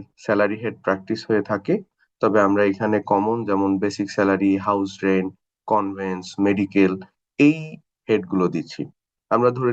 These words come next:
নিচ্ছি টোটাল স্যালারির ফিফটি পার্সেন্ট হচ্ছে আমাদের বেসিক স্যালারি। তো আমি এখানে যেমন, আহ,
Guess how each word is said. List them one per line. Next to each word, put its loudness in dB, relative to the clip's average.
নিচ্ছি -2
টোটাল 2
স্যালারির 0
ফিফটি -4
পার্সেন্ট 2
হচ্ছে -4
আমাদের 2
বেসিক -2
স্যালারি। 0
তো -4
আমি 0
এখানে -2
যেমন, 0
আহ, -4